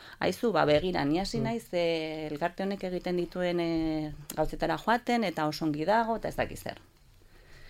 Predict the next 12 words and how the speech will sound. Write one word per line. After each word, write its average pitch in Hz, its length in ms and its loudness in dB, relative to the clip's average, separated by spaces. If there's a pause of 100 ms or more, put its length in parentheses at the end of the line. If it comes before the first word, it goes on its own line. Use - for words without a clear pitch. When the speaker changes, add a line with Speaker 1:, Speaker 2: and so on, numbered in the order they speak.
(120)
Speaker 2:
Mhm. 170 100 4
Speaker 1:
Izan 147 220 8
da, 160 280 8
hori, 139 240 4
hasieran 156 460 4
agian 147 360 6
gu 156 160 6
jo 156 220 2
haiengana, 143 480 4
ikusita 135 580 -2
kalean 139 420 8
daudela, 180 580 2